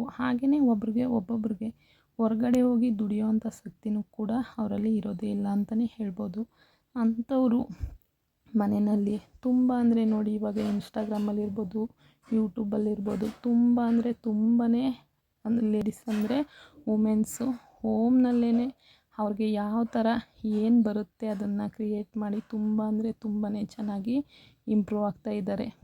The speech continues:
ತುಂಬಾನೇ ಖುಷಿ ಅಂತಾನೆ ಹೇಳ್ಬೋದು. ಯಾಕೆ ಅಂತ ಹೇಳಿ ತುಂಬ ಜನ ಟೈಮ್ ಪಾಸ್‌ಗೆ ಅಂತ ಫೋನ್ನ ನೋಡಿ, ಟಿ ವಿನ ನೋಡಿ, ಹಾಗೆ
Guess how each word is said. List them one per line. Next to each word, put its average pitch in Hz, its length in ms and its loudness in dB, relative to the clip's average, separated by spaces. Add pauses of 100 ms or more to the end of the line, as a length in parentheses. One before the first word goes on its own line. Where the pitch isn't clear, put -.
ತುಂಬಾನೇ 240 440 2
ಖುಷಿ - 360 -8
ಅಂತಾನೆ 214 400 -2
ಹೇಳ್ಬೋದು. 208 420 -4 (520)
ಯಾಕೆ 233 320 -2
ಅಂತ 262 240 2
ಹೇಳಿ 214 240 -2 (340)
ತುಂಬ 262 360 4
ಜನ 233 260 2 (160)
ಟೈಮ್ 214 240 -2
ಪಾಸ್‌ಗೆ 220 420 -6
ಅಂತ 208 220 -4 (520)
ಫೋನ್ನ 208 500 0
ನೋಡಿ, 208 320 0
ಟಿ 214 200 -6
ವಿನ 208 260 -2
ನೋಡಿ, 208 340 0
ಹಾಗೆ 214 360 -2